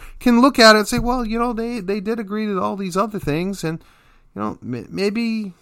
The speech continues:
maybe we ought to give 'em a little slack. Maybe we ought to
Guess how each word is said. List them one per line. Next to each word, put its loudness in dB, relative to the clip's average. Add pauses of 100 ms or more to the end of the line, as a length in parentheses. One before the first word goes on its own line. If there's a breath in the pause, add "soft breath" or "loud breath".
(580)
maybe 0
we 4
ought 10
to 6
give 2
'em -2
a 0
little 0
slack. -10
Maybe 4
we 4
ought 4
to -6